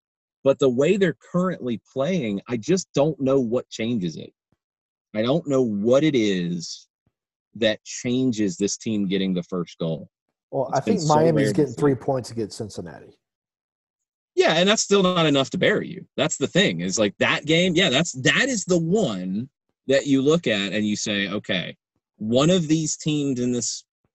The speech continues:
Speaker 2: And
Speaker 1: this
Speaker 2: either,
Speaker 1: gaggle of teams
Speaker 2: either
Speaker 1: is gonna
Speaker 2: D C
Speaker 1: be
Speaker 2: United
Speaker 1: favored."
Speaker 2: or Montreal are gonna get three points, and that's
Speaker 1: Not necessarily.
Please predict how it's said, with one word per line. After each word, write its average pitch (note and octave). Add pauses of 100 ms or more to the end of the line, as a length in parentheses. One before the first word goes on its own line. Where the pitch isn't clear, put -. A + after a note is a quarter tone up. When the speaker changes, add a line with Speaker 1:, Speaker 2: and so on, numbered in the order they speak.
(720)
Speaker 2:
And C#3
Speaker 1:
this C3 (180)
Speaker 2:
either, D#3+
Speaker 1:
gaggle C#3
of A2+
teams G2
Speaker 2:
either C#3+
Speaker 1:
is C3
gonna G3
Speaker 2:
D -
C B3+
Speaker 1:
be F#3
Speaker 2:
United D#3
Speaker 1:
favored." D3+
Speaker 2:
or C3+
Montreal D3
are A2+
gonna G#2+
get F#2
three G2+
points, - (100)
and A#2
that's - (1000)
Speaker 1:
Not A2+
necessarily. B2+